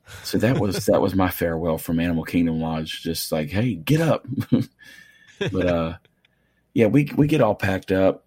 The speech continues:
We have a quick cup of coffee and just eat a few snacks for the morning. And, uh, we get everything down. Uh, we, we get bell services to get all of our stuff and just bring it down there.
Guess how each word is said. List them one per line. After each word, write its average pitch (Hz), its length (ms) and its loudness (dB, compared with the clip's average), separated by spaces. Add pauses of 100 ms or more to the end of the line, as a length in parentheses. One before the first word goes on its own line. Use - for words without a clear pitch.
(100)
We 110 140 2
have 104 160 4
a 95 40 -8
quick - 240 0
cup - 180 -4
of - 80 -6
coffee 87 520 0 (840)
and 98 100 0
just 90 180 -4
eat 95 100 4
a 90 40 0
few 95 180 -2
snacks 92 400 0
for - 120 -8
the 87 80 -2
morning. 92 480 0 (600)
And, 92 220 -4
uh, 82 400 -4 (920)
we 98 140 4
get 95 160 4
everything 92 380 4
down. 90 360 2
Uh, 82 240 -2
we, 95 160 -2 (100)
we 95 100 0
get 104 180 0
bell 90 180 4
services 90 460 -2
to 85 60 -6
get 85 100 -2
all 87 100 4
of 80 60 -4
our 90 80 -4
stuff 82 300 -2
and 85 80 -2
just 87 160 -4
bring 87 180 0
it - 80 -2
down 85 260 -2
there. 82 340 -2